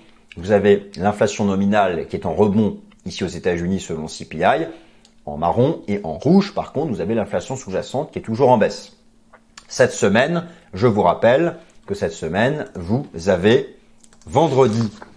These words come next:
non, pardon, euh, c'était, euh, vendredi dernier, vous avez eu la mise à jour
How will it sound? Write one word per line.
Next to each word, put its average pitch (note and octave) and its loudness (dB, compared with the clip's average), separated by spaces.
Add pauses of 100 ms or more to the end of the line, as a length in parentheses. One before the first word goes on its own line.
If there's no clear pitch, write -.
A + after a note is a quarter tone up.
non, C3 0 (460)
pardon, F2 0 (380)
euh, G1+ -12 (360)
c'était, - -10
euh, G#1 -8
vendredi B2 2
dernier, F#2 2 (320)
vous G#2+ -2
avez A#2 6
eu A2 4
la E2 0
mise A2+ 0
à A#2+ 4
jour G#2+ -2